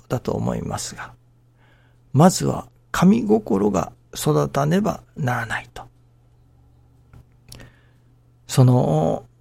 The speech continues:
総取り次ぎ者を目指すということからすれば、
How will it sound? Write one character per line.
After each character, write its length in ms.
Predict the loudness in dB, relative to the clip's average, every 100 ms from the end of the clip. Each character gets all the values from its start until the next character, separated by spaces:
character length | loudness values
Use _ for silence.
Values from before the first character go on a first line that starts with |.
| _ _ _ _ _ _ -12
総 560 | -10 0 4 6 4
取 260 | 2 2 2
り 60 | 0
次 300 | -8 -6 -4
ぎ 0 |
者 200 | -2 -2
を 120 | -2
目 120 | -4
指 160 | -4 -4
す 240 | -6 -12 _ _
と 140 | 4
い 140 | 4 2
う 100 | 0
こ 140 | -2
と 160 | -2 -2
か 100 | -2
ら 160 | -2
す 160 | -4 -6
れ 140 | -8
ば、 200 | -8 -14